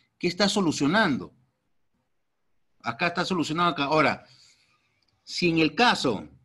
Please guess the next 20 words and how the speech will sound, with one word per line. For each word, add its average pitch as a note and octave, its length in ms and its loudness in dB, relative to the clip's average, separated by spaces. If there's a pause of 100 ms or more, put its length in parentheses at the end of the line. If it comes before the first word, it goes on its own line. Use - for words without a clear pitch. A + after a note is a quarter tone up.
(160)
extremo F#3+ 540 -2
hay E3+ 200 0
una, E3 580 0
eh, A2+ 540 -4
el C3 100 -6
Decreto F3+ 340 -4
Supremo F3 420 -4
ciento E3 520 -4
tres D3 420 0
estableció A#2 720 -6
que B2 80 -8
aquellas C3+ 300 -6
personas A2+ 880 -6
con G#2 180 -10
mayores A#2+ 300 -6
de C3 60 -10
sesenta G#2+ 180 -12
y G#2 40 -10
cinco C3+ 340 -8
años, B2+ 440 -6